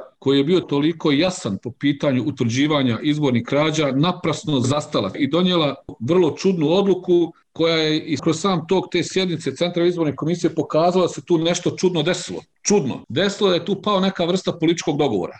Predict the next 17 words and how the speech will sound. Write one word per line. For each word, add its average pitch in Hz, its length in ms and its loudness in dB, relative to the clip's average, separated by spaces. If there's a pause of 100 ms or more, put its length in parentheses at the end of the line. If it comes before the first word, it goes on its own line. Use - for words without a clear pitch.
(140)
ili 180 280 0
političkog 160 440 0
pritiska 196 580 -2
ili 165 180 4
zahtjeva 160 600 0 (200)
prema 147 220 0
članova 196 340 2
Centralne 190 380 0
izborne 180 280 0
komisije, 170 480 -2
posebno 180 360 0
predsjedavajućem 151 800 0
Centralne 160 360 0
izborne 151 240 0
komisije 165 500 -2
koji 160 220 2
je 156 240 0